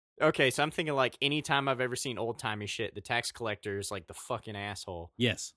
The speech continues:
Speaker 1: Like, everybody hates him. Is that, was that, like, would that
Speaker 2: Yeah, i-, i-, in a way, yeah. So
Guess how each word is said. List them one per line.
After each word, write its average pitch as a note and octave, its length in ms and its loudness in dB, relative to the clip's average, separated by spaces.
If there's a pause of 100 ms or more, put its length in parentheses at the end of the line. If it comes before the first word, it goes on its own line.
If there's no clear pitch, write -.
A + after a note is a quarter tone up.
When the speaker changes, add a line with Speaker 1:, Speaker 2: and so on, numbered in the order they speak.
(120)
Speaker 1:
Like, A2 320 -2 (400)
everybody E3+ 480 8
hates D3 320 4
him. G2 240 -2 (460)
Is C#3+ 100 2
that, F3 160 8
was D#3+ 180 4
that, E3+ 180 6
like, D#3+ 420 4 (120)
would C3+ 140 -4
that F3 440 2
Speaker 2:
Yeah, F3+ 100 -4
i-, F3 40 0
i-, E3+ 280 0
in D#3 140 4
a - 40 6
way, F3 220 2
yeah. F3 120 2 (100)
So D#3 320 4